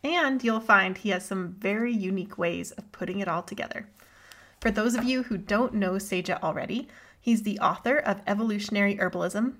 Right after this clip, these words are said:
and the founder of Natura Sophia Spagyrics and the School of Evolutionary Herbalism, where he trains herbalists in a holistic system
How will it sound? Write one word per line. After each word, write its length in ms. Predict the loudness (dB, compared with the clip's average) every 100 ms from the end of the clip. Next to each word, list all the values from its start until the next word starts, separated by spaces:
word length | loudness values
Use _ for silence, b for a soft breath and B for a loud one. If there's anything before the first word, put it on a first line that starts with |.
| -2
and 100 | 2
the 80 | 2
founder 500 | 0 0 0 2 0
of 140 | 0 -2
Natura 540 | -4 -4 -2 0 -2
Sophia 600 | -4 -6 -4 0 2 2
Spagyrics 800 | 0 -8 -6 -2 -2 -2 -8 -16 _ _
and 360 | 0 2 0 -2
the 80 |
School 500 | -4 -6 -2 0 0 -2
of 120 | -2 -2
Evolutionary 720 | -2 0 -2 -2 -2 -2 -2 -2
Herbalism, 580 | -2 -2 -6 -8 -10 B B B B
where 120 | 0 0
he 120 | 0
trains 460 | 0 0 2 0 0
herbalists 520 | 0 2 0 -2 -4
in 160 | -4 -4
a 40 |
holistic 600 | -4 -2 -2 -4 -8 -10
system 560 | -10 -10 -6 -6 -6